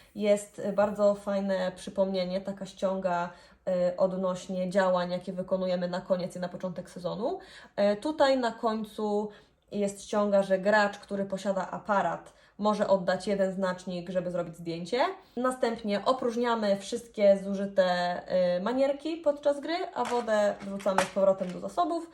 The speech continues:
I na koniec przenosimy wszystkich turystów znowu na początek szlaku. E, następnie zaczynamy nowy sezon. Zbieramy wszystkie nasze kafelki, e, szlaku,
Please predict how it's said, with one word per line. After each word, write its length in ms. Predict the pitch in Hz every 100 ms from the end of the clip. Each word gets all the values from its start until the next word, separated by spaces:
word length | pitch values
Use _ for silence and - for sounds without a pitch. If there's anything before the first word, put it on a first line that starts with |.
| - - _
I 120 | - 311
na 120 | 277
koniec 520 | 277 262 254 247 -
przenosimy 720 | - - 233 214 202 226 208
wszystkich 480 | 208 - 208 - 202
turystów 600 | - 208 208 - 196 196 -
znowu 360 | 196 202 190
na 100 | 196
początek 480 | 190 190 185 180 165
szlaku. 380 | - 147 - - -
E, 160 | 208 208
następnie 600 | 240 285 294 277 277 294 311 311 -
zaczynamy 1000 | 220 233 233 220 208 208 196 190 190 190
nowy 340 | 190 170 175 190
sezon. 300 | 247 320 427 480 - _ -
Zbieramy 360 | 262 285 254 233
wszystkie 340 | 254 247 233
nasze 260 | 214 208 202
kafelki, 760 | 196 196 196 196 - 185 180 - - _
e, 140 | 170 170
szlaku, 580 | - 311 320 311 285